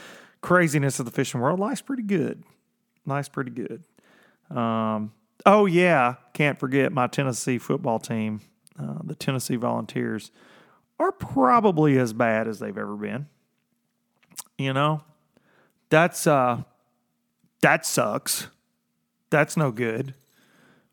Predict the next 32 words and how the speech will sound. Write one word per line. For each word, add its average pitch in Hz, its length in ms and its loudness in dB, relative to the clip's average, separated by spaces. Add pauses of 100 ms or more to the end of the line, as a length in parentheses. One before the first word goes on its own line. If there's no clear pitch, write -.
(120)
But 135 600 0 (760)
what 202 140 6
do 220 60 4
you 220 80 2
do? 190 320 0 (1400)
You 131 100 -8
know, 185 300 0 (680)
I - 80 -4
just 220 220 -2 (120)
watch 143 440 0
football. 131 560 -4
I 196 40 -6
just 151 200 -8
enjoy 120 280 -4
football 117 540 -4 (460)
in 123 140 -2
general. 135 520 2 (340)
Um, 120 460 0 (280)
I 156 100 6
may 151 180 6
or 135 80 4
may 131 160 2
not 120 200 0
have 113 100 -6
thrown 120 200 -4
the 113 60 -4
remote 113 240 -4
control 113 420 -4
Saturday 110 420 0
night 110 220 -2
during 113 220 -4
our 110 220 -4